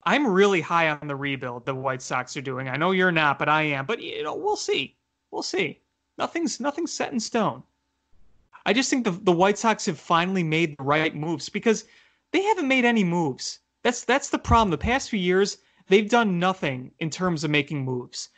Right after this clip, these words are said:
They'd sign, like, washed up guys on minor league deals, and that's about it.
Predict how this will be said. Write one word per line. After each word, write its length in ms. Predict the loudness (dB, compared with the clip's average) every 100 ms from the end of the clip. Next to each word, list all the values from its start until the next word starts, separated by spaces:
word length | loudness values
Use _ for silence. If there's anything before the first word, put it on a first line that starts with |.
| -10 2
They'd 180 | 2 2
sign, 400 | 0 2 2 2
like, 220 | 2 2
washed 540 | -4 2 4 4 4 4
up 220 | 4 2 -2
guys 360 | 2 4 4 0
on 140 | 0
minor 360 | 2 0 0 -6
league 180 | -10 -6
deals, 380 | -4 -2 -4
and 80 | -6
that's 220 | -8 -8
about 260 | -6 -4 -6
it. 240 | -10 -20